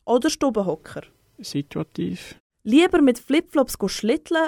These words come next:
Speaker 1: oder mit Skischuhen an den Strand?
Speaker 2: Ähm, ja, dann noch eher mit den Schlittschuhen an den Strand.
Speaker 1: Was würdest du lieber besteigen? Das Matterhorn oder den Mount Everest?
Speaker 2: Ähm, weiss nicht, ob ich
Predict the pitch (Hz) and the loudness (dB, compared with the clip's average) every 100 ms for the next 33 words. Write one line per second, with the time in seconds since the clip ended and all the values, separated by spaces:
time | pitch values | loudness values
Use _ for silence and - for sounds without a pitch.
0 | - 226 233 226 220 214 - 262 277 - | -2 0 0 0 0 -2 -4 -4 -4 -2
1 | 269 - 208 - - 180 170 165 _ _ | 0 0 -4 -6 -6 -6 -6 -12 _ _
2 | _ - 151 147 143 143 139 127 _ _ | _ -4 -2 0 2 2 0 -4 _ _
3 | _ _ _ _ 269 147 135 139 135 131 | _ _ _ _ -6 -4 0 0 2 0
4 | 139 139 - 139 139 135 - 143 135 139 | 2 0 0 -6 -4 -4 -2 -2 -2 -4
5 | - 143 - 156 - _ _ _ - 202 | -8 -12 -12 -14 -18 _ _ _ -4 2
6 | 311 359 330 320 311 269 285 285 294 - | 2 4 0 2 2 2 2 -2 -4 -4
7 | 220 190 190 170 - - 196 254 - 339 | -4 -6 -6 -12 -12 -2 0 0 -2 0
8 | 311 320 311 - 240 339 320 294 262 262 | 4 2 2 0 2 2 2 2 2 0
9 | 202 180 175 156 - - _ _ - 151 | -4 -4 -4 -6 -12 -18 _ _ 0 2
10 | 139 131 131 127 123 135 131 131 135 | 4 2 0 -2 0 0 2 2 0